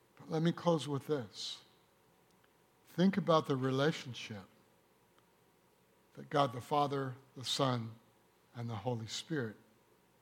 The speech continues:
had and have. It's greater than you could ever dream.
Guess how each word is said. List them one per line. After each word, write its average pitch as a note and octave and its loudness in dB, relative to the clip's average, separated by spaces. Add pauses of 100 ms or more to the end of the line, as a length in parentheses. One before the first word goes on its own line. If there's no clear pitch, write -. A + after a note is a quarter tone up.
(680)
had C#3+ 2 (1160)
and B2 0
have. A2+ -4 (3250)
It's C3+ -8
greater D#3+ 8
than D3+ 2
you D3 0
could C#3 -2
ever C#3+ 0
dream. B2+ -8